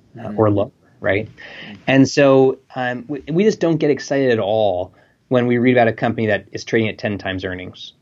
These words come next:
Speaker 1: right? Just on its face. Like, that doesn't th-, make us think to ourselves, "Hey, that's pretty cheap. We should take a look."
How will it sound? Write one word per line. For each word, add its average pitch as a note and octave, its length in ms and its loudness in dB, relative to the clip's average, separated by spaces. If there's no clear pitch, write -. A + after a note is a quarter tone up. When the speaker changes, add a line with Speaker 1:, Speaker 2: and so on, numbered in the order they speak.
Speaker 1:
right? G2+ 320 -2
Just A#2 260 0
on A#2+ 160 4
its - 140 -2
face. G2 240 -4
Like, A2+ 100 2
that C#3 100 2
doesn't C3+ 380 -2
th-, - 180 -18
make A2+ 200 -4
us A2 160 -6
think A2 200 -6
to A2 60 -6
ourselves, G2+ 380 -4
"Hey, G3+ 120 2
that's C#3 220 -2
pretty E3 220 2
cheap. G3+ 240 -4
We C3+ 80 2
should C3+ 160 -6
take C#3 180 0
a E3+ 60 -4
look." - 280 -6